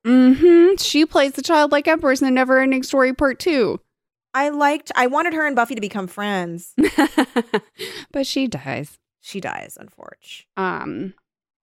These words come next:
Speaker 2: Wow,
Speaker 1: yeah, now
Speaker 2: did
Speaker 1: she's
Speaker 2: not
Speaker 1: just a
Speaker 2: know that was
Speaker 1: producer.
Speaker 2: her.
Speaker 1: But yeah, um, so that was crazy when I looked that up.
Speaker 2: Yeah.
Speaker 1: But anyway, the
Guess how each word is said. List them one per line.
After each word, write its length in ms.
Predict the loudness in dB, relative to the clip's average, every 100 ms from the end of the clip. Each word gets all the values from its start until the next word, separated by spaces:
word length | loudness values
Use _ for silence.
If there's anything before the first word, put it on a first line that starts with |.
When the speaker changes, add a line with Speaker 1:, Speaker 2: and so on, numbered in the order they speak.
| _
Speaker 2:
Wow, 260 | -4 0 2
Speaker 1:
yeah, 180 | 2 2
now 80 | 0
Speaker 2:
did 80 | 0
Speaker 1:
she's 160 | -2
Speaker 2:
not 80 | 0
Speaker 1:
just 100 | 0
a 40 | -2
Speaker 2:
know 100 | -2
that 140 | -2
was 140 | -2
Speaker 1:
producer. 80 | -6 -6
Speaker 2:
her. 220 | -6 -6
Speaker 1:
But 140 | -4 -2
yeah, 400 | 0 0 0 -6 -6
um, 580 | 0 2 2 0 -4 -6 -12 _ _ _ _
so 80 | -6
that 160 | -2 0
was 120 | -2
crazy 400 | -6 -6 -6 -6
when 140 | -4
I 60 | -4
looked 320 | -4 -8 -6
that 240 | -2 -2 -2
up. 220 | -4 -6 _ _ _ _ _
Speaker 2:
Yeah. 600 | -8 -2 0 2 0 -4 -16 _
Speaker 1:
But 120 | -2 0
anyway, 380 | 2 2 0 -2
the 180 | -2 -2